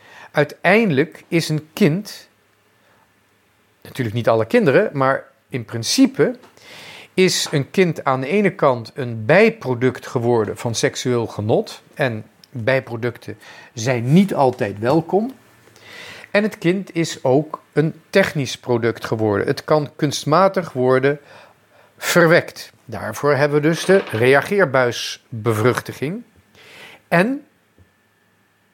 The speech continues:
ook bij die reageerbuisbevruchtiging, eh, merk je al dat, omdat je met een techniek bezig bent die succesvol moet zijn, die productief moet zijn, dat de visie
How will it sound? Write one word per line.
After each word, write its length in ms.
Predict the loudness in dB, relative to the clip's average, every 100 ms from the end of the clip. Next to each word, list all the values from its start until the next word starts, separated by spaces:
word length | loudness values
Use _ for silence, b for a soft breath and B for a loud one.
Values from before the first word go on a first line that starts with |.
| _ _ _ _
ook 260 | 4 4 4
bij 200 | 4 4
die 220 | 0 -12 -8
reageerbuisbevruchtiging, 2500 | -6 -2 2 2 4 2 0 -6 -18 -14 -10 -8 -6 -8 -12 -16 -16 -8 -6 0 0 0 -6 -6 -8
eh, 60 | -10 B B B B B B B _ _ _ _ _ -14 0
merk 440 | 4 6 4 2
je 160 | 0 0
al 300 | 2 2 2
dat, 400 | 0 0 -10 _ _
omdat 440 | -6 -2 2 0 0
je 80 | -4
met 180 | -2
een 160 | -4 -4
techniek 580 | 0 0 2 2 2 2
bezig 460 | 2 2 0 -6 0
bent 280 | 0 0 -6
die 80 |
succesvol 840 | -6 -6 -4 0 2 2 0 0 0
moet 200 | 0 -2
zijn, 280 | -2 -2 -2
die 120 | -6
productief 600 | 0 0 0 -4 -8 -8
moet 180 | -10 -10
zijn, 360 | -8 -8 -10 -14 B B B B -2
dat 260 | 0 0 -4
de 100 | -4
visie 640 | 0 2 4 2 2